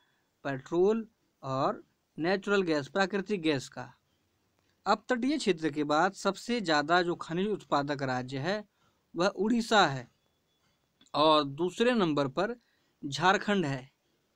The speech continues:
धात्विक खनिज के अंतर्गत देखा जाए, तो सबसे ज़्यादा उत्पादन जो है, लौह खनिज का होता है। धात्विक खनिज में,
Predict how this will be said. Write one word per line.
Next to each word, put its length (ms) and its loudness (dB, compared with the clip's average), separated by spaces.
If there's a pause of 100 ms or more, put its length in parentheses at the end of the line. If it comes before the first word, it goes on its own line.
(640)
धात्विक 420 2
खनिज 220 2
के 80 -2
अंतर्गत 340 2
देखा 340 0
जाए, 300 0
तो 140 -8
सबसे 420 -4
ज़्यादा 280 4
उत्पादन 580 2
जो 120 -2
है, 420 -4 (1120)
लौह 200 4
खनिज 360 2
का 120 2
होता 320 0
है। 280 -12
धात्विक 440 -2
खनिज 240 -2
में, 180 -6